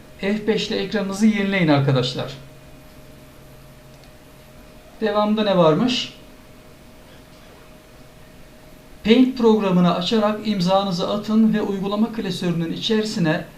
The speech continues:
imza adında jpeg formatında kaydedin. Paint programını açarak diyor arkadaşlar. Hemen arama satırına geldim. Pa yazdığım zaman Paint programı çıkacaktır.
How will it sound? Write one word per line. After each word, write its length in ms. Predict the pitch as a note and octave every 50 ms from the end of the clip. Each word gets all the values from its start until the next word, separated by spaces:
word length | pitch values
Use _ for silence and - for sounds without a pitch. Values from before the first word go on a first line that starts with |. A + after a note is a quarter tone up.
| - - -
imza 340 | - F3+ F#3+ E3+ F#3 G#3 G#3+
adında 720 | G#3+ - G#3 F3+ D#3 D#3+ D#3+ C#3+ C3+ C#3+ C#3+ C#3 C#3 - - - -
jpeg 400 | - D#3 C#3+ - A#3 A#3 A3+ -
formatında 600 | - G#3 G3 F#3+ F#3+ F#3+ F#3 F#3 G3 G3+ A3 G#3+
kaydedin. 600 | - G3+ F#3+ G3 F3+ F#3+ F3+ C#3+ C3+ C3 C#3 - - - - - - - - - - - - - - - - - - - - - - - - - - - - - - - - - - - - - -
Paint 320 | A3 G#3 G#3+ G#3+ - - -
programını 540 | G3 F#3+ F#3+ F#3 F3 F3 F3 E3+ D#3+ D#3+
açarak 480 | F3 F3 - - G3 F#3 E3+ D3 C3+ -
diyor 200 | D#3 D3+ D3 C#3+
arkadaşlar. 600 | C#3 C3+ D3+ C#3 C#3 C#3 C3+ - E3 F#3+ G3+ - - - - - - - - - -
Hemen 280 | G3+ G3 F#3+ F#3 F3+ F3+
arama 320 | G3+ F#3+ F3+ F#3 F3+ F3+
satırına 460 | F3 - F3 - - F3 E3 F3 F3
geldim. 540 | E3+ E3+ F3+ E3+ D#3+ D3+ C3+ C3+ C3 C3+ C#3 - - - - - - - - - - -
Pa 220 | G3 F#3+ F#3 F3+
yazdığım 440 | F3 F3 F3 E3 D3 D3+ F3 E3 C#3+
zaman 300 | E3 E3 E3 E3 D#3+ E3
Paint 300 | F3+ F3+ F3+ D#3 C#3 -
programı 400 | E3+ E3 D#3 D3+ D#3+ D3 D3 C#3
çıkacaktır. 720 | - - F#3 F3 F3+ E3+ C#3+ C#3 C#3 D#3 F#3 F3+ - -